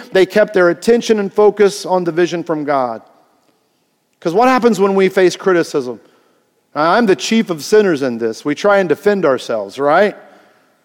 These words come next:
And typically we mess up. And I've been so guilty of this in my life. I have said hurtful words before. I have said words that cut right to the heart because I was trying to defend myself. I learned a long time ago,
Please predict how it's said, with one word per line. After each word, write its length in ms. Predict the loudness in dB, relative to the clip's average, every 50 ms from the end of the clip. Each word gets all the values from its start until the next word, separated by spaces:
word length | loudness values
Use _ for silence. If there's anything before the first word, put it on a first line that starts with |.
| _ _ -14
And 100 | -12 -2
typically 360 | -2 0 0 2 2 2 4
we 120 | 4 4
mess 300 | 2 2 0 -2 -2 -4 -2
up. 300 | 0 2 2 2 2 0
And 100 | -2 0
I've 160 | 0 0 0
been 160 | 0 -2 -2
so 240 | -4 -2 0 0 0
guilty 360 | 2 2 0 0 2 0 -2
of 80 | 0 0
this 180 | -2 -4 -2
in 60 | -6 -2
my 140 | 0 0
life. 360 | 0 2 2 2 2 0 -2 -2
I 140 | -2 0 2
have 180 | 2 0 -2
said 280 | -4 -4 -2 -2 -2 -2
hurtful 440 | -2 -2 -2 -2 -2 -2 -4 -4 0
words 320 | 2 4 4 4 2 0
before. 540 | -4 -6 -6 -4 0 2 4 4 4 4 0 -2 -8 -16 -4 -2
I 120 | 0 2
have 140 | 2 0 -2
said 280 | -2 0 0 0 0 0
words 420 | 0 0 2 4 4 2 2 0
that 220 | 0 0 0 -2
cut 240 | -2 2 2 2 2 0
right 400 | -4 -2 2 2 2 2 0 0
to 140 | -4 0
the 100 | 0 0
heart 400 | 0 2 2 4 4 4 4 2 -2 -14 -18 -4 0
because 400 | 0 0 2 2 0 0 0 -2
I 180 | 0 2 2
was 240 | 4 4 4 2 0
trying 420 | -6 -4 -2 0 0 0 -2 -4 -6
to 140 | -6 -8 -4
defend 640 | -4 -4 -6 -6 _ 0 0 2 2 0 -2 -2
myself. 640 | -2 -4 -4 -4 -8 -6 -4 -4 -4 -4 -8 -16 -4
I 100 | 0 2
learned 280 | 2 4 2 2 0 2
a 60 | 2
long 400 | 2 4 4 4 2 2 0 -4
time 400 | -6 -2 0 2 2 4 4 2
ago, 260 | 2 2 2 2 2